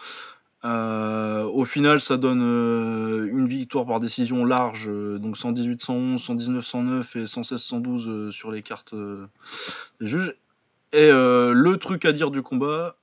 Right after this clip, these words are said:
c'est surtout la réaction en France, où apparemment, euh, R M C Sport, ils ont dit que c'était le plus gros scandale qu'ils aient vu, euh, euh, en anglaise depuis dix ans,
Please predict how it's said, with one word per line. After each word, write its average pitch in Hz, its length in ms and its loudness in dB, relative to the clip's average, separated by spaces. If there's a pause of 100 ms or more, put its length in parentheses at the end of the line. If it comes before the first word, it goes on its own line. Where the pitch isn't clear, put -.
(140)
c'est - 240 -4
surtout 131 320 -6
la 127 120 6
réaction 127 360 0
en 127 60 -2
France, - 260 -8
où 135 80 0
apparemment, 127 560 0
euh, 123 180 0
R 120 60 -2
M 120 100 -4
C 131 120 -10
Sport, 147 320 -2
ils 123 100 -2
ont 127 60 -2
dit 135 100 -2
que 123 60 -8
c'était 127 200 -8
le 120 60 -6
plus 127 140 -6
gros 120 120 -6
scandale 123 300 -8
qu'ils 120 220 -8
aient 123 80 -4
vu, 127 180 -6
euh, 107 420 -6 (1120)
euh, 110 720 -12
en 107 220 -12
anglaise 107 400 -6
depuis 107 280 -10
dix 117 220 -2
ans, 165 460 -4